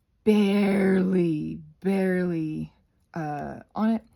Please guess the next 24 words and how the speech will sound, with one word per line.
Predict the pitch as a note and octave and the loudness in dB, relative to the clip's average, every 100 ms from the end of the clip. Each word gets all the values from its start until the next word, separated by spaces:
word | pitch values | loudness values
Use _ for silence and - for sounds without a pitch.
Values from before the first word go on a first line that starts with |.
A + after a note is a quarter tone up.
| - _ _ | -20 _ _
but | - D#3 | -8 -4
we | D#3+ - | -4 -6
don't | - F#3+ F3+ | -6 -4 -4
want | E3+ | -8
there | D#3 D#3+ | -6 -8
to | D#3+ | -8
be | D#3+ | -10
a | |
bunch | D3 - E3+ E3 | -10 -10 -10 -8
of | - - | -12 -14
dots | - A3 - | -8 -8 -6
on | G#3 | -4
it, | G#3 | -4
and | - - | -6 -8
then | A#3 | -8
also | C4+ - E4+ | -10 -12 -10
paint | C4 B3+ | -10 -10
the | - | -14
sides | - E3+ | -12 -14
a | - | -8
bit, | A3 - _ _ _ _ _ _ _ _ _ _ _ _ - | -10 -10 _ _ _ _ _ _ _ _ _ _ _ _ -20
because | - - - | -16 -16 -12
that'll | F2 F3 | -12 -12
help | - F#3 - | -12 -14 -14